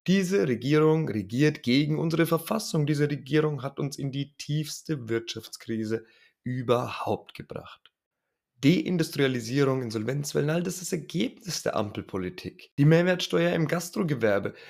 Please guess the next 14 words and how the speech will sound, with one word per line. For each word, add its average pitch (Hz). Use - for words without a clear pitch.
das 143
sie 165
mit 151
ihren 147
sinnlosen 160
Maßnahmen 139
sowieso 151
schon 120
kaputt 117
gemacht 110
haben, 104
wie 107
nochmal 107
was, -